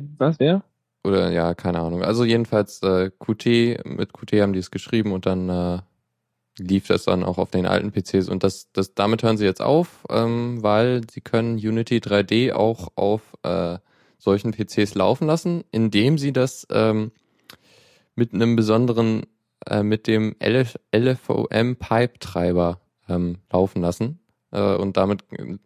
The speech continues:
Speaker 2: berechnet er die drei D Geschichten auf der C P U irgendwie.
Speaker 1: Okay, das ist nett. Ähm, ja.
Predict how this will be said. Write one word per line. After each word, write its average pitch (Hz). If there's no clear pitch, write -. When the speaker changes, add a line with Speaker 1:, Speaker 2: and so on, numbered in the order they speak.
Speaker 2:
berechnet 101
er 101
die 95
drei 95
D 98
Geschichten 104
auf 90
der 92
C 95
P 92
U 85
irgendwie. 85
Speaker 1:
Okay, 214
das 190
ist -
nett. 156
Ähm, 139
ja. 139